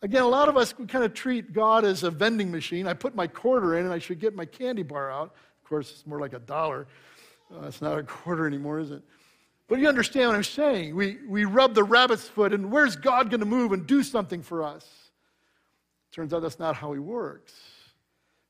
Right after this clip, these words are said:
Maybe it takes time. Maybe it takes a long time, knowing that he will indeed answer our prayer.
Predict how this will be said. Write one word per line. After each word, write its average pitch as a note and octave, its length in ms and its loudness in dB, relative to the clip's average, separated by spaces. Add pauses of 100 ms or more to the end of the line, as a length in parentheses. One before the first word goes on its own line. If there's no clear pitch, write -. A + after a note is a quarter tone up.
Maybe D3 720 -4 (200)
it C3+ 140 -16
takes C#3+ 320 -12
time. D3 640 -12 (800)
Maybe D3+ 560 -2
it D3 200 -12
takes D3+ 400 -6
a F3+ 60 -6
long G3+ 360 -6
time, C3+ 520 -20 (800)
knowing F3 360 0
that D#3+ 140 2
he D#3 120 -6
will D#3+ 140 0
indeed D#3 380 -4
answer D3 440 -4
our C#3+ 100 -8
prayer. D3+ 600 -8